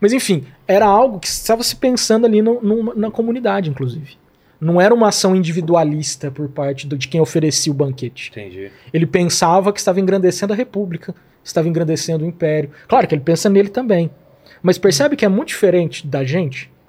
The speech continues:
Speaker 2: Sim.
Speaker 1: Que a gente pensa o individualismo no sentido de, tipo, "É meu, eu quero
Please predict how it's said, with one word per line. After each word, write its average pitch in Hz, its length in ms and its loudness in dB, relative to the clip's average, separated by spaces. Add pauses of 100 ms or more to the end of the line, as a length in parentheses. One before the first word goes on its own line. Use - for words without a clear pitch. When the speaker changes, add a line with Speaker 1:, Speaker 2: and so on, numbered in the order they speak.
Speaker 2:
Sim. 190 220 -6
Speaker 1:
Que 190 80 2
a 170 40 6
gente 196 220 0
pensa 220 420 2
o 190 80 4
individualismo 165 680 0
no 208 120 0
sentido 202 440 -4
de, - 100 -14
tipo, 160 360 -6 (240)
"É 165 140 2
meu, 185 520 4 (340)
eu 170 280 2
quero 175 520 0